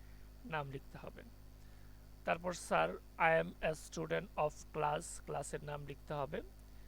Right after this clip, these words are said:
টেন হলে টেন, কলেজে যদি হয় তাহলে কলেজের নাম লিখতে হবে। Of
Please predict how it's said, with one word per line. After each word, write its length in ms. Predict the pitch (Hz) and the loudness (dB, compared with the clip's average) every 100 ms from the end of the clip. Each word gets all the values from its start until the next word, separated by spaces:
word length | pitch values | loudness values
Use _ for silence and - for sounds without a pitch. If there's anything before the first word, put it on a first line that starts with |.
| - - - - | -14 -14 -16 -4
টেন 260 | 151 151 156 | -2 0 -2
হলে 320 | 160 147 143 - | -4 -2 -4 -4
টেন, 240 | 151 151 220 - - - | 2 2 2 -6 -14 -6
কলেজে 580 | 156 147 143 135 - | -2 0 -2 -4 -4
যদি 260 | 143 147 147 | -4 -4 -2
হয় 240 | 147 135 135 | -2 -2 -2
তাহলে 160 | 139 135 | -6 -6
কলেজের 440 | 147 139 135 139 | -6 -6 -6 -8
নাম 240 | 135 135 | -8 -8
লিখতে 240 | 139 - 160 | -8 -8 -2
হবে। 300 | 156 160 240 - - - - - - - | 0 2 0 -2 -16 -16 -16 -16 -16 2
Of 180 | - 170 | 8 8